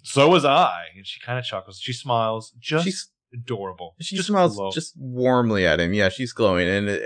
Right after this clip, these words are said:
Speaker 1: And,
Speaker 2: it
Speaker 1: and I answer my own question, 'cause it's like, if Arya can look at this asshole like that,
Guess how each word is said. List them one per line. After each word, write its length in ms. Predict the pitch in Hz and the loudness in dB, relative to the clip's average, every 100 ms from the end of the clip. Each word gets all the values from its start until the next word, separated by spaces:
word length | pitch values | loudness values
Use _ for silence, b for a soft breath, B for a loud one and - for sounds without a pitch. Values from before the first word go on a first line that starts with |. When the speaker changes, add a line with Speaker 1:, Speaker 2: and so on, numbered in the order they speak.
| - | 0
Speaker 1:
And, 200 | 175 165 | 0 0
Speaker 2:
it 100 | 175 | -2
Speaker 1:
and 140 | 180 160 - 143 | -2 -2 -10 -4
I 80 | |
answer 240 | 165 202 185 | -2 -2 -2
my 140 | 151 | -2
own 100 | 143 | -2
question, 400 | 143 127 110 117 113 | -4 -6 -6 -8 -8
'cause 180 | 117 131 | -6 -6
it's 160 | 120 | -4
like, 280 | 139 127 120 - _ _ _ | -2 -2 -2 -10 _ _ _
if 180 | 147 135 - | -6 -6 -2
Arya 320 | 143 170 185 | 0 2 -2
can 140 | 160 131 | -4 -8
look 180 | 123 120 | -8 -10
at 100 | - | -12
this 220 | 113 - | -14 -12
asshole 380 | 95 98 - 98 | -14 -16 -16 -16
like 140 | 87 87 | -16 -16
that, 140 | 90 | -16